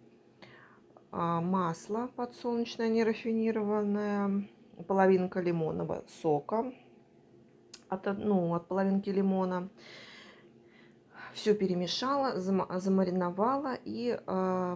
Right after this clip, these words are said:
потушила. И потом, а, в конце во-, тушения я засыпала, а, зелень. У меня идёт моя с огорода,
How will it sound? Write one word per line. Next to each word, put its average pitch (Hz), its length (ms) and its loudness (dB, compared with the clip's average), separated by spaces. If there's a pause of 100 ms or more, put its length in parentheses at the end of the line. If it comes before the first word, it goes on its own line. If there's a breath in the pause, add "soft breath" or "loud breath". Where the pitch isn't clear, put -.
потушила. 160 760 -6 (140)
И 262 280 -4 (240)
потом, 208 440 -4
а, 175 500 -8
в - 60 -16
конце 185 340 -4
во-, 165 440 -2
тушения 233 540 -2
я 202 180 0
засыпала, 185 960 0 (420 loud breath)
а, 165 140 -4
зелень. 156 680 4
У 170 80 -4
меня 175 440 2
идёт 170 240 0
моя 175 320 2
с - 140 -10
огорода, 220 960 2